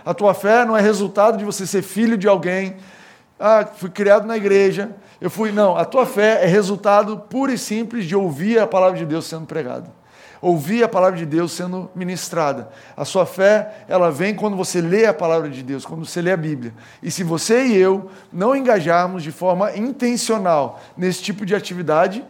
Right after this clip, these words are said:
a tua fé não desenvolve. Ela retrai. Você já, já foi pra academia e já desenvolveu músculo, perna e, sei lá,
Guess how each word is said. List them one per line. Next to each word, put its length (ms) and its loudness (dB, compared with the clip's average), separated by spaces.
a 100 -10
tua 120 -4
fé 160 -6
não 200 2
desenvolve. 600 -2
Ela 160 2
retrai. 600 0
Você 140 -10
já, 480 2
já 180 0
foi 160 -2
pra 100 -2
academia 640 0
e 60 -8
já 140 2
desenvolveu 920 2
músculo, 720 -2
perna 560 0
e, 420 -2
sei 180 -6
lá, 600 2